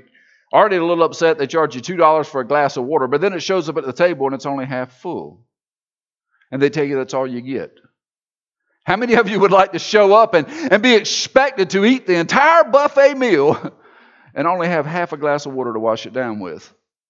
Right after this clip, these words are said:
None of us would. We'd feel like we'd been cheated, now wouldn't we? We, we paid for a glass of water or a glass of Coke or whatever it may be.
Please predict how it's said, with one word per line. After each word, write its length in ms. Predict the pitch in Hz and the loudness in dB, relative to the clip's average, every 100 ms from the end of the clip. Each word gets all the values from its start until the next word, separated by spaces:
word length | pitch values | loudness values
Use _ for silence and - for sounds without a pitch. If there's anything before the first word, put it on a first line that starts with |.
| _ _ - | _ _ -14
None 140 | 214 | -12
of 100 | 170 | -12
us 140 | 117 - | -12 -8
would. 340 | 117 98 76 _ _ _ _ _ _ _ _ - | -8 -8 -12 _ _ _ _ _ _ _ _ -6
We'd 200 | 160 - | -4 -4
feel 140 | 170 | -2
like 160 | 147 139 | -2 -4
we'd 140 | 147 | -8
been 160 | 139 151 | -10 -12
cheated, 420 | - 233 - 95 _ _ | -14 -12 -14 -14 _ _
now 80 | 110 | -14
wouldn't 280 | 151 - 90 | -12 -12 -14
we? 140 | 78 _ _ _ _ _ _ _ _ _ - | -16 _ _ _ _ _ _ _ _ _ -2
We, 140 | 156 | -2
we 180 | 151 170 | 2 0
paid 340 | 175 208 269 - | 2 0 0 0
for 140 | 175 | -2
a 60 | 131 | 2
glass 340 | 135 131 131 | 2 2 0
of 80 | 135 | -2
water 280 | 135 151 214 | 2 4 4
or 180 | 156 | 2
a 80 | 117 | 2
glass 260 | 160 170 175 | 0 0 -2
of 140 | 151 | -10
Coke 360 | - 170 233 175 | 0 0 0 -2
or 80 | 156 | 2
whatever 360 | 190 190 175 | 4 4 2
it 60 | 160 | 2
may 180 | 165 147 | 2 4
be. 400 | 233 247 180 | 2 2 -4